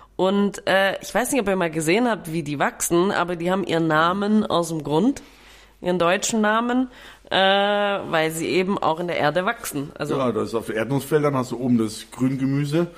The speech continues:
Speaker 1: Na.
Speaker 2: und eigentlich wie eine Kartoffel, äh, sind dann an den Wurzeln diese Knollen, das sind die Erdnüsse. Da mit einer drin, mit zwei drin, mit drei drin, mit vier drin habe ich auch schon. Und wisst ihr, was das Abgefahrenste ist, wenn man die selber erntet? In Vietnam habe ich da mitgeerntet auf den Feldern. Ähm, diese frischen Nüsse, die Erdnüsse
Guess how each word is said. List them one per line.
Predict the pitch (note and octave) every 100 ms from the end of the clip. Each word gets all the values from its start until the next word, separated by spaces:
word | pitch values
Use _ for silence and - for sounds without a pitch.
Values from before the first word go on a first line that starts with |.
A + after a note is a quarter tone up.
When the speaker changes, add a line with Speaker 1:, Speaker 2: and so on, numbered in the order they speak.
| - -
Speaker 1:
Na. | E3+
Speaker 2:
und | A#2
eigentlich | A#2+ B2+ A#2+
wie | C3
eine | C3
Kartoffel, | B2 A2+ B2 E3+ E3 E3
äh, | D3 D3 C#3
sind | C#3+
dann | C#3 B2+
an | C3
den | C#3+ A#2+
Wurzeln | C3 - D#3 D#3
diese | C3 B2
Knollen, | B2 A#2+ B2 D3+
das | D3
sind | C#3+
die | C3+
Erdnüsse. | D3+ D3+ A#2
Da | A2+
mit | G#2+
einer | A2 C3
drin, | B2 B2 B2
mit | A2+
zwei | - A#2 B2+
drin, | B2
mit | A#2 G#2+
drei | G#2+ B2+
drin, | C#3+ C3+ B2
mit | A2
vier | - C#3+
drin | B2+
habe | A#2 A2
ich |
auch | A#2
schon. | B2+ D#3+ E3+ - - - - -
Und | - A#2+
wisst | C3+ D3+
ihr, | B2
was | A2
das | A2+
Abgefahrenste | D3+ - - A2 A2 A#2
ist, | B2+
wenn | C3 A#2
man | A2
die | G#2+
selber | G2+ B2 C3+
erntet? | A#2+ C3 C3
In | G#2+ G2
Vietnam | G#2+ G#2 A2+ C3
habe | A#2+
ich | A2+
da | A2+
mitgeerntet | B2 B2 - B2+ A#2
auf | A#2+ -
den | A#2+
Feldern. | B2 B2 A#2+ - - - - - A#2+
Ähm, | A2 A2+ A2+ A2 A2+ A2 G#2+ - - _ _ _ _ _ -
diese | A2 G#2+
frischen | - - G3 F#3+
Nüsse, | F3 E3+ A#2 F#2
die | F#2
Erdnüsse | G2 G#2 F2+ F2+